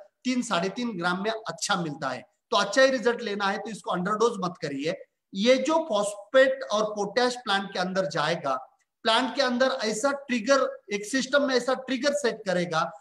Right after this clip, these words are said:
कि आपके प्लांट के अंदर जो भी bacteria entry करेगा, उसको naturally वो control करेगा। उसका जो growth है, उस, उसको inhibit करेगा और वो bacteria से आपके plant को disease resistance mechanism बढ़ा के control करेगा।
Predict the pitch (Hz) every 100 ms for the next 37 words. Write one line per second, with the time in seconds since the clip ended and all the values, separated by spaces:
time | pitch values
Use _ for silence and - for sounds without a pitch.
0 | - - 254 196 - - 262 262 208 208
1 | - 202 214 180 208 247 277 226 202 -
2 | 208 208 196 190 247 240 175 175 185 -
3 | 214 - 240 180 170 170 196 208 233 190
4 | 143 135 143 135 120 117 110 104 _ _
5 | - 240 240 285 277 262 202 247 254 254
6 | 233 214 - - 208 - 269 220 208 226
7 | 247 - 170 160 160 180 - - 190 202
8 | 202 214 269 262 202 190 208 196 196 185
9 | 233 233 - 170 - 220 214 - - 165
10 | 170 - 233 277 - - _ 156 185 226
11 | 330 320 208 208 240 - 269 262 - 185
12 | 214 214 202 240 180 156 170 165 240 151
13 | 135 143 143 131 127 120 113